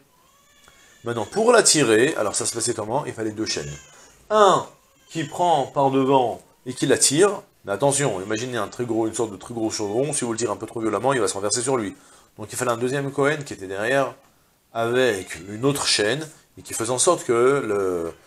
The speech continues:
que, ce, que cette grosse bassine ne se déséquilibre pas. D'accord ? C'est ce que la Mishnah enseigne, Achat Sheu Moshech Ba Veyored, un avec laquelle il tire pour descendre, mais, Ve'achat Sheu Ochez Ba Milemalan, et un avec laquelle il la retient depuis en haut, Bijul Shelo Titgalgel, pour ne pas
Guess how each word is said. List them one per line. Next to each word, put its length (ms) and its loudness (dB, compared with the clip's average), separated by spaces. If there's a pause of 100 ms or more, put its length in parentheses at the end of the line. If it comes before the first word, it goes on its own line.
(180)
que, 120 -12
ce, 440 -4 (140)
que 120 -8
cette 240 -6
grosse 220 0
bassine 360 2
ne 60 -4
se 120 -4
déséquilibre 600 -6
pas. 200 -16 (220)
D'accord ? 360 0 (380)
C'est 80 -12
ce 60 -6
que 60 2
la 60 2
Mishnah 200 -4
enseigne, 260 0
Achat 260 2
Sheu 140 -2
Moshech 400 -2
Ba 120 -2
Veyored, 340 0 (300)
un 80 4
avec 180 4
laquelle 400 4
il 120 -6
tire 340 0
pour 120 -4
descendre, 480 2 (320)
mais, 420 6 (240)
Ve'achat 480 6
Sheu 180 2
Ochez 500 6
Ba 160 10
Milemalan, 800 8
et 140 0
un 80 8
avec 260 6
laquelle 280 4
il 100 2
la 80 8
retient 340 4
depuis 420 -2
en 100 0
haut, 280 6 (320)
Bijul 360 2
Shelo 240 2
Titgalgel, 640 4
pour 140 0
ne 120 -2
pas 440 6